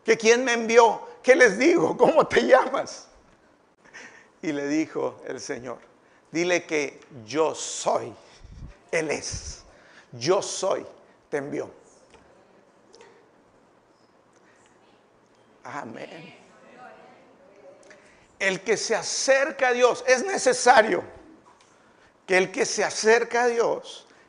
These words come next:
crea que Él es.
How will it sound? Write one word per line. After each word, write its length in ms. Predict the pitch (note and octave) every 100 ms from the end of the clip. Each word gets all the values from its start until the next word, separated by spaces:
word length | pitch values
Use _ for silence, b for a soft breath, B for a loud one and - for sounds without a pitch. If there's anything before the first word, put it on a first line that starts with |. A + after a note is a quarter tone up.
| _
crea 420 | - D3 C3+ G#2 - _ _
que 220 | - C3+ -
Él 300 | D#3 D3+ - -
es. 880 | - - - - - - - - -